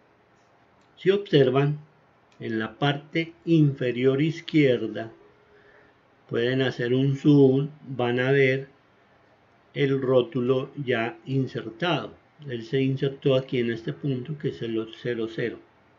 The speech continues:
Este es el formato con el cual vamos a trabajar. ¿Listo? <clears throat> Perdón.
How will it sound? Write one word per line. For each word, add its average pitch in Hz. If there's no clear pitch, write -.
Este 202
es 180
el 185
formato 139
con 127
el 110
cual 107
vamos 107
a 127
trabajar. 98
¿Listo? 147
<clears throat> -
Perdón. 104